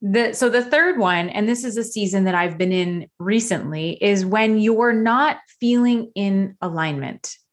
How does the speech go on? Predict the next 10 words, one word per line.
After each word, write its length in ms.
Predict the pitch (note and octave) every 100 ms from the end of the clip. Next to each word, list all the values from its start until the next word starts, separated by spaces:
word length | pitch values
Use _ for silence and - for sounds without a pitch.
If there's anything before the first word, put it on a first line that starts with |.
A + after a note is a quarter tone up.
| _ _ _ _ _ - - - _ _
So, 640 | - A3+ A3 G#3 G3 - _ _ _ _ _
and 160 | A3+ B3+
I'll 180 | C4+ C#4
just 260 | D4+ -
share 220 | - A3+
my 320 | G#3+ G3+ G3 -
personal 500 | G#3+ G#3 G#3 G3+ F#3+
story 440 | F#3 - G3 F#3
here 200 | F3+ E3+
and, 180 | E3+ E3